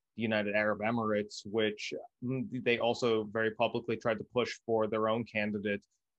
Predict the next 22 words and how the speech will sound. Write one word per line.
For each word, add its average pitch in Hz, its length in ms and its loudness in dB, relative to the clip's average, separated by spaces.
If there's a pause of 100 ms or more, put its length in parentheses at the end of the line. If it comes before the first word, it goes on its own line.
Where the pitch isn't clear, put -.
to 113 60 0
head 117 220 2
the 113 140 0
organization, 107 960 -2
but 113 160 2
were 120 140 0
met 110 240 0 (100)
with 120 300 -2
resistance 107 600 -6
as 95 140 -16
well. 107 420 2 (400)
And 113 240 2
then 120 140 2
there 113 80 0
was, 104 160 -4
of - 140 -20
course, 117 320 0 (400)
um, 113 320 4
some 98 180 -10
controversy 113 680 0
over 107 340 2 (140)
the 104 140 4